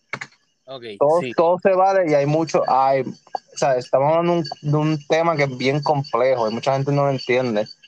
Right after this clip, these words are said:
Speaker 2: Y hay gente que ha perdido, ha, le han robado su dinero. Y gente que ha
Speaker 1: Diablo.
Speaker 2: invertido mucho.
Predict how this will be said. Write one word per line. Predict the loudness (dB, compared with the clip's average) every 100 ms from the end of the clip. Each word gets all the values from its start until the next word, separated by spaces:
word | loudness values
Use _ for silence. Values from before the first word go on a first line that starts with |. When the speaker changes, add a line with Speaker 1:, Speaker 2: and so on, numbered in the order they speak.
| _ _
Speaker 2:
Y | -2
hay | 0
gente | 0 0 0
que | 0
ha |
perdido, | 2 2 2 2
ha, | 0
le | 0 -2
han | 0
robado | 0 0
su | 0 -2
dinero. | 0 0 0 -2 -10 -20 _ _ _
Y | -6
gente | -4 -2
que | 0
ha |
Speaker 1:
Diablo. | 0
Speaker 2:
invertido | 0 0 0
mucho. | 0 -2 -2 -4